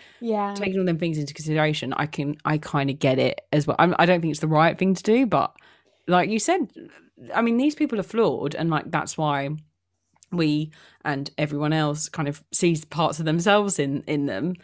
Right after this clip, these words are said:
Speaker 2: And yeah, I think, I think it's a realistic outcome. I think a lot of people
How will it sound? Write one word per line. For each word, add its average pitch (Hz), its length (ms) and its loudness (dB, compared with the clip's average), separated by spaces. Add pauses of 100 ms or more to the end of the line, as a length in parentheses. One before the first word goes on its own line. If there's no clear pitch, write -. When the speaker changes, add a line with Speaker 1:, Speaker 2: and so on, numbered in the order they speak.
(260)
Speaker 2:
And 226 260 4
yeah, 294 220 2
I 220 100 4
think, 254 300 2
I 190 80 -2
think 254 240 4
it's 233 160 0
a 196 40 0
realistic 196 600 4
outcome. 175 480 2
I 143 80 0
think 170 240 -2
a 190 40 -2
lot 190 160 2
of 175 140 -8
people 190 680 -4